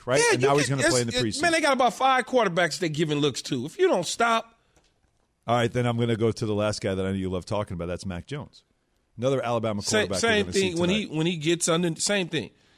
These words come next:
Speaker 2: Process the information in and out of the huddle. Don't get your team into bad plays. Get them into good ones. Don't
Speaker 1: Mm-hmm.
Speaker 2: turn the ball over. Be very efficient. Same thing. All these quarterbacks that are taking snaps in these preseason games in week one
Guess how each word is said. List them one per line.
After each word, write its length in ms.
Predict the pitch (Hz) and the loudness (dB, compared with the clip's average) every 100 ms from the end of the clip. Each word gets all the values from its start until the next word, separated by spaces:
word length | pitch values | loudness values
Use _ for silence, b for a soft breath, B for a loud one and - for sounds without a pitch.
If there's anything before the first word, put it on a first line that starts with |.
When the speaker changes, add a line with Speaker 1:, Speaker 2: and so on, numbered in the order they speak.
| b | b
Speaker 2:
Process 420 | - 165 165 170 | 0 0 2 -2
the 140 | - 160 | 0 -2
information 680 | 143 151 147 131 147 143 147 b b | -2 -4 -4 -4 -6 -10 -12 b b
in 180 | 135 170 | -2 0
and 80 | |
out 160 | 165 165 | 2 2
of 60 | 151 | 0
the 60 | |
huddle. 440 | 139 131 123 135 - b b b - | 0 0 0 -4 -10 b b b 0
Don't 240 | 151 170 | 2 2
get 220 | 160 160 | 0 -2
your 80 | 185 | -4
team 320 | - 170 160 | -2 -2 0
into 140 | 160 147 | -2 0
bad 320 | 151 156 156 | 2 2 0
plays. 360 | 156 147 147 123 | -2 0 0 -2
Get 100 | 151 | -2
them 120 | 156 | -2
into 120 | 156 | -4
good 280 | 117 127 113 | -2 -4 -4
ones. 280 | 123 127 - | -6 -10 -6
Don't 180 | 147 | -2
Speaker 1:
Mm-hmm. 60 | 160 | 0
Speaker 2:
turn 220 | 170 160 | 0 0
the 60 | 156 | -2
ball 280 | 135 139 131 | -2 -2 -2
over. 140 | 127 | -4
Be 160 | 110 131 | -4 -4
very 260 | 120 143 | 0 0
efficient. 440 | 139 - 107 - 82 b b b b | 0 -6 -8 -10 -16 b b b b
Same 360 | - 208 202 | -2 0 0
thing. 280 | 185 156 80 - _ _ | 0 -4 -4 -14 _ _
All 380 | - 196 220 226 | 0 2 4 4
these 240 | 185 202 - | 2 0 0
quarterbacks 640 | 196 180 160 156 151 - | 2 4 4 2 0 0
that 100 | 151 | -6
are 40 | |
taking 400 | 120 165 165 160 | -4 -4 -4 -4
snaps 420 | - 160 139 139 | -4 -2 -2 -2
in 80 | 135 | -6
these 160 | 139 143 | -6 -6
preseason 500 | - 139 139 127 127 | -8 -8 -6 -8 -6
games 420 | 123 113 117 - b b b | -4 -4 -6 -10 b b b
in 180 | - 113 | -4 -2
week 260 | 107 156 - | 0 -4 -4
one 460 | 139 165 139 107 | 0 2 2 0